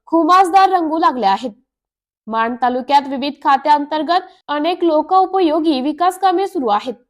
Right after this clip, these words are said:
मात्र ठेकेदारांच्या मनमानी कारभारामुळे निकृष्ट व हलक्या दर्जाची कामे होत आहेत. त्यामुळे लाभार्थी शेतकरी यांचे कधी भरून न येणारे नुकसान होते. अगोदरच दुष्काळ, त्यात तेरावा महिना या म्हणीप्रमाणे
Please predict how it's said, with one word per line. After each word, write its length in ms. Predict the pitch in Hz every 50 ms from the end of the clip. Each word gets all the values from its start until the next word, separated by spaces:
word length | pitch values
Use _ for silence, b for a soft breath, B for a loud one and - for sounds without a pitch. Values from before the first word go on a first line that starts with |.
| _ _ -
मात्र 380 | 233 233 226 226 226 233 240 254
ठेकेदारांच्या 800 | 254 285 269 240 254 269 240 254 262 269 262 269 262 294 294
मनमानी 480 | 294 285 277 269 277 277 285 285 302 320
कारभारामुळे 800 | 320 320 302 262 254 233 285 302 311 294 254 294 339 320 254 240 240 b b b b b -
निकृष्ट 460 | 262 294 285 294 302 330 320 330 370
व 100 | 349 349
हलक्या 400 | 359 349 320 320 320 311 330 349
दर्जाची 480 | 311 339 339 349 339 339 330 339 359 359
कामे 340 | 349 349 320 285 277 294 320 302
होत 120 | - 226 208 -
आहेत. 180 | 214 220 226 202 _ _ _ _ _ _ _ _ _ _
त्यामुळे 360 | - 233 226 226 240 254 262 262
लाभार्थी 480 | 254 240 226 247 269 269 269 302 311
शेतकरी 580 | 302 - 254 247 247 - 349 349 339 269 247 233 b b b b b b
यांचे 460 | 254 285 285 294 294 294 294 359 370 349
कधी 220 | 370 339 302 359 359
भरून 440 | 269 269 277 277 294 330 339 330
न 40 | 330 349 339 339
येणारे 360 | 277 285 269 277 285 302 302
नुकसान 400 | 285 277 - - - 233 247 262
होते. 500 | 226 196 190 - - 220 202 - _ _ _ _ _ _ _ _ _ _ _ _ _ _ _ _ _ _ -
अगोदरच 520 | 214 220 208 240 240 240 240 254 269 247
दुष्काळ, 440 | 226 240 226 - - 311 277 254 233
त्यात 220 | 233 247 247 254
तेरावा 440 | 247 247 277 254 254 262 247 294 285
महिना 420 | 262 262 262 294 302 330 285 240 233 b b b b b b
या 160 | 277 320 320
म्हणीप्रमाणे 680 | 302 330 320 302 349 330 311 330 311 339 339 349 381